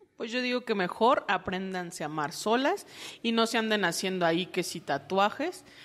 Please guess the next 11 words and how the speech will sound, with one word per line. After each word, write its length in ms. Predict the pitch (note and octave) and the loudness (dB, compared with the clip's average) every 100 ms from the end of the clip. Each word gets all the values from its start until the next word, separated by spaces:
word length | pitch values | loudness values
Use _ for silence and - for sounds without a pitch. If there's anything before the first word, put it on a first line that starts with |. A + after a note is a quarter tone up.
| - _ | -20 _
que 160 | F3+ | -6
si 240 | E3 - F3 | -4 -8 -4
perforaciones 960 | F3+ E3 D#3+ E3 D3+ - F#3 G#3 G#3+ | 0 -2 0 0 2 0 -2 -2 -4
y 80 | F3+ | -2
anden 360 | E3+ E3+ F3 E3+ | -2 -2 -4 -2
dando 240 | E3 E3+ | -2 0
el 100 | E3+ | 0
anillo 360 | E3 F3 F3+ G3 | 0 0 -2 -2
porque 300 | E3+ D#3+ D#3+ | -4 -4 -4
luego 380 | E3 A3 D4 - _ _ - | 0 0 -2 -10 _ _ -4
terminan 600 | E3 E3 F#3 A3+ C4+ | -2 -2 -2 0 0